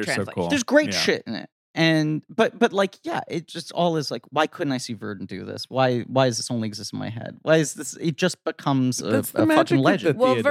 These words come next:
Speaker 2: Ver-,
Speaker 1: though.
Speaker 2: Verdon
Speaker 1: It's,
Speaker 2: is
Speaker 1: right,
Speaker 2: in
Speaker 1: it's
Speaker 2: Damn
Speaker 1: vapor.
Speaker 2: Yankees, which is kind of shocking,
Speaker 3: Yes.
Speaker 2: uh,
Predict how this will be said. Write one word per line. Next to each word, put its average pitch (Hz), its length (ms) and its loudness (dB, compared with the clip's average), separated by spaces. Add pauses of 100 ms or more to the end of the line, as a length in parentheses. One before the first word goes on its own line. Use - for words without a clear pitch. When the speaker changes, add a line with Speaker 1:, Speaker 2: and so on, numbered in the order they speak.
Speaker 2:
Ver-, - 80 -4
Speaker 1:
though. - 100 -8
Speaker 2:
Verdon 277 300 0
Speaker 1:
It's, 269 100 -8
Speaker 2:
is 247 160 -2
Speaker 1:
right, 147 240 -2
Speaker 2:
in 226 220 -2
Speaker 1:
it's 196 120 -10
Speaker 2:
Damn 233 240 2
Speaker 1:
vapor. 233 120 2
Speaker 2:
Yankees, 160 340 -6
which 165 180 -12
is 156 240 -16
kind 170 260 -4
of 160 240 -6 (120)
shocking, 160 720 -6
Speaker 3:
Yes. 160 240 4
Speaker 2:
uh, 147 160 2